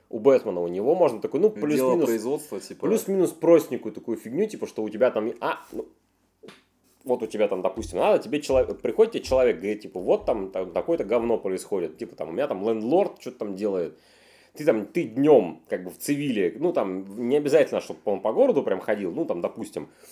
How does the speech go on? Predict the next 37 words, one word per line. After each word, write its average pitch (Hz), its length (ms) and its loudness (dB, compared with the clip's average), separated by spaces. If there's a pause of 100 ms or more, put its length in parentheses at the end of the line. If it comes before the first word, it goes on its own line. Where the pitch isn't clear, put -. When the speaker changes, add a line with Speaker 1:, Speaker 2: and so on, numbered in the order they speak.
(320)
Speaker 1:
ты 143 140 2
днем 170 300 2
какие-то 147 340 -4
штуки 90 640 -2
изучаешь, 110 420 0
потом 127 180 0
понимаешь, 139 280 2
что - 100 -8
вот 127 180 0
есть 113 120 -8
кусочки 123 420 -2
пазла, 123 400 2
которые 110 400 -2
ты 107 100 -10
не 120 160 -2
можешь, 139 420 4
как - 220 -2
Мэтт 110 220 -2
Мердок, 190 420 2
раздобыть, 110 560 -2 (280)
и 104 100 -8
ты, 131 100 -8
типа, 104 420 -4 (360)
механика, 120 480 2
ты - 160 -12
там 104 200 -2
ночью 101 440 4
надеваешь 98 440 2
костюм, 254 520 -2
идешь 127 360 4
там, 101 200 -2
расслед-, 110 220 -2
и 127 80 -2
выясняешь, 123 400 0
что 110 120 -12
там, 113 180 -4
типа, 98 520 0